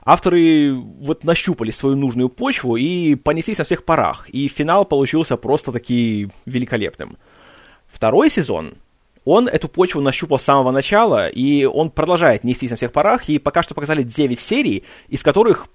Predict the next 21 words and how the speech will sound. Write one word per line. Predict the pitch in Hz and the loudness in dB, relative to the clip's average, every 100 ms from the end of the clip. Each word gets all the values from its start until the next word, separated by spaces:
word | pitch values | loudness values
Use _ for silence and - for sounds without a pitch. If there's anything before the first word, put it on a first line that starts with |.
| _ | _
все | - - 170 | -8 2 4
девять | 120 131 226 113 - - | 4 2 2 0 -6 -14
великолепные. | 110 135 170 165 143 - - 71 - _ _ _ _ - | -4 -4 -2 -2 -2 -4 -8 -12 -12 _ _ _ _ -12
Зрелищно, | 117 123 220 254 220 - 185 170 | -6 -2 -2 -2 -2 -2 -2 0
интересно, | - 160 - 165 190 220 - 175 165 156 | -2 -4 -2 -2 2 0 0 -2 -2 -2
эмоционально, | 147 151 160 170 190 185 175 156 151 | -2 0 0 2 2 2 0 0 0
так, | 139 | -2
знаете, | 139 120 | -2 -2
захватывающе. | 156 143 185 180 151 143 - 143 135 - - - - | -2 2 2 2 -2 -2 0 0 0 -4 -20 -20 -6
И | 170 | -2
несмотря | 202 233 247 | 0 2 2
на | |
то, | 233 226 | 4 2
что | 185 | 2
это | 180 | 2
канал | 175 147 | 2 2
C | - 131 | 0 0
W, | 196 247 214 | 2 2 2
у | 196 | 0
которого | 180 170 160 147 | 0 0 2 2
обычно | 131 - 143 143 | 2 -2 0 0